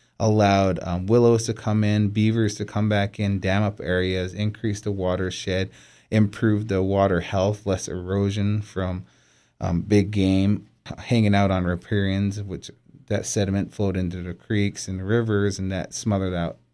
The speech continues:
eggs for salmon and steelhead and other trout and other fish species. And so overall, they, they r-,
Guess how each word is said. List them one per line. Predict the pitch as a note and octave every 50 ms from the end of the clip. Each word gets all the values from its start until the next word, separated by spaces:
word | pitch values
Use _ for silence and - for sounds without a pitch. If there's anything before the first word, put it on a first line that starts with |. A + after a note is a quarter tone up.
| _ -
eggs | G2+ G2 G2 G2 G2 A2 A2+
for | - - G2+ F#2+
salmon | - - - G2+ F#2+ F2+ F2 F#2+ F#2 F2+ F2+ F#2 G2 F#2+ F2+
and | E2 D#2+ E2 E2
steelhead | - - - F#2 F#2 F2+ F2 G2 G2+ F#2+ G2 G2 G2 G2 F#2 F2+
and | F2 F2 E2
other | E2 E2+ F2+ F#2+
trout | E2+ - - - G#2+ F#2 F#2+ G2 G#2+ - - _ _ _ _ _ _ _ _ _ _ _
and | - A2
other | G#2 G2+ F#2+ F2+
fish | F#2 - - A2+ G#2+ -
species. | - G2+ F#2 F2 F2 - - F#2+ F#2+ F#2 -
And | G2 F#2+ -
so | - D3+ C#3 C3+ - - - - - _ _ _ _ _ _ _ _ _ -
overall, | D#3 D#3+ D#3+ D3 C#3 C3 C3 C3 C3+ B2+ B2
they, | A#2 A2 G#2 G#2 G#2 F#2+ G2+ G#2 F#2+ - - -
they | A#2+ A2 G#2 G2+
r-, | G2 G#2+ -